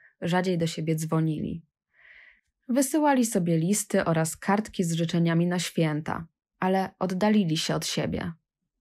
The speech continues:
Patty chciała odnowić z nim relację, dlatego na początku dziewięćdziesiątego trzeciego zadzwoniła do niego.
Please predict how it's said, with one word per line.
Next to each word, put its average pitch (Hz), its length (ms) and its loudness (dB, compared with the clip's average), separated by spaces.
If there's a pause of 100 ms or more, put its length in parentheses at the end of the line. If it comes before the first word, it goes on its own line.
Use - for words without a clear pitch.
(600)
Patty 226 280 2
chciała 226 360 4
odnowić 180 480 2
z - 40 -2
nim 165 180 6
relację, 160 520 2
dlatego 175 340 -2
na 185 100 0
początku 196 520 0
dziewięćdziesiątego 165 760 2
trzeciego 170 640 -4 (600)
zadzwoniła 208 640 6
do 160 120 0
niego. - 460 -6